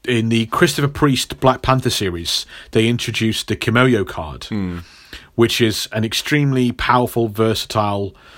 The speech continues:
Speaker 1: like, s-, basically smart tablet, um, you know, P D A, invented by Wakandan, uh, uh, scientists, and it's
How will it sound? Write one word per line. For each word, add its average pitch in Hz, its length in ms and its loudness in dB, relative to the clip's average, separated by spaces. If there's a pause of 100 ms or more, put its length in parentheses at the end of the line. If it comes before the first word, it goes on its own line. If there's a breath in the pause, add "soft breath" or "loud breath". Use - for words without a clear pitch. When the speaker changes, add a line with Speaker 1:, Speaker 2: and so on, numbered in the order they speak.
(220 loud breath)
Speaker 1:
like, 98 380 -2 (260)
s-, - 160 0
basically 135 460 2
smart 123 400 2
tablet, 123 480 0 (280 loud breath)
um, 101 500 -2
you 131 100 0
know, 101 100 0
P 127 160 2
D 117 140 4
A, 120 200 2 (140)
invented 127 420 0
by 110 140 2
Wakandan, 110 1040 0 (140)
uh, - 40 -12
uh, 101 540 -2
scientists, 143 540 0 (280 loud breath)
and 123 120 6
it's - 300 0